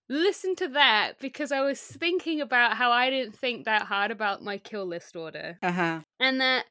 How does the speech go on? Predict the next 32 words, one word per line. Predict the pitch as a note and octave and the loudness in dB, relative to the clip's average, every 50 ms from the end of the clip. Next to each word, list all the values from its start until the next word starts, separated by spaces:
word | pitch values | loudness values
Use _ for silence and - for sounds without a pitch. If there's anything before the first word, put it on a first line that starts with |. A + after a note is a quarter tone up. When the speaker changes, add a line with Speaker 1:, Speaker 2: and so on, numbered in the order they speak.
| _ _ - | _ _ -4
Speaker 1:
these | C4+ C#4 - - | -4 -4 -4 -2
two | - E4 F#4 F#4 E4 | 0 2 2 2 4
lists | D4+ D4+ D4 C#4+ - - D#4 | 4 4 4 4 2 -2 0
next | D4 C#4+ - - - | 0 0 -2 -4 -6
to | - | -8
each | C4 - - - | -8 -6 -4 0
other, | B3 A3+ G#3 A3 A3 | 0 2 2 2 2
they're | G#3+ A#3+ | 2 2
not | B3 C#4 D#4+ - - F#4+ | 2 2 2 2 0 0
a | D#4+ | 0
one-to-one, | D#4 D#4+ D#4 D4+ - - C#4+ C#4 C4+ B3 A3+ A3+ | 0 2 0 0 0 -2 -2 0 2 2 2 2
but | A3+ G#3 | 2 2
I | A3 A#3 | 2 2
thought, | - - D#4 D4 - - | 0 0 0 0 0 0
wouldn't | A#3+ D4 D#4 E4+ | 0 -2 0 0
it | E4 - | -2 -2
be | D4 D#4 | -2 -2
interesting | D4+ D4 - D4+ - - - - C4 A#3+ B3 B3 B3 - | -2 -2 -6 -8 -12 -10 -6 -4 -2 -2 -2 -2 -4 -6
if | - - B3+ A3 - - - - _ _ _ - | -6 -6 -6 -8 -8 -14 -20 -20 _ _ _ -2
I | - A#3 | 0 0
knew | A#3+ B3 C4+ D4+ | 2 2 2 2
Enjolras | D4+ D4+ D#4 D4+ A#3+ C#4 C4+ C4+ C4 B3+ - | 2 2 2 2 2 2 2 2 0 -2 -4
came | - - C#4+ C4+ A#3+ | -2 -2 -2 -2 0
first | - A#3 A3 A3 A3 A3+ A3 - - | 2 2 4 4 2 0 -2 -6 -8
and | G3+ G3+ | -6 -4
then | G3 G#3 | -4 -4
Combeferre | G3+ - A3+ G#3+ F#3+ F#3+ - - F3+ E3+ E3+ E3+ E3+ - | -4 -4 -6 -6 -6 -6 -4 -4 -2 -2 -2 -2 -4 -4
in | - G3+ G#3 | -6 -6 -4
the | G3 F#3+ | -4 -4
We | F3 G3 F#3+ | -6 -6 -6
Meet | F3+ G3 G#3+ A3 G#3+ - | -4 -4 -4 -6 -6 -6
Them. | - E3+ D#3+ D#3+ E3+ F3 | -6 -6 -6 -6 -10 -12